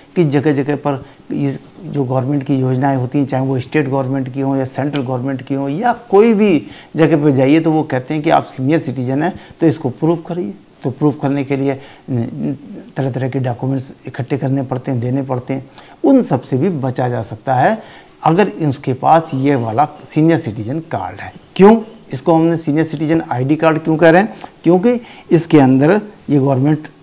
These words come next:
के द्वारा जारी किया हुआ कार्ड है, इसमें नाम है,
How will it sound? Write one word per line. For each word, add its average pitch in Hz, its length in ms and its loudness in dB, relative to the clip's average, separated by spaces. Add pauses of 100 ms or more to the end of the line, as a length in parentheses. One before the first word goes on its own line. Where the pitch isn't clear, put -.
(160)
के 147 60 -2
द्वारा 143 260 2
जारी 147 280 2
किया 170 160 4
हुआ 165 180 4
कार्ड 175 280 4
है, 208 80 -4 (400)
इसमें 147 240 4
नाम 135 480 6
है, 180 140 2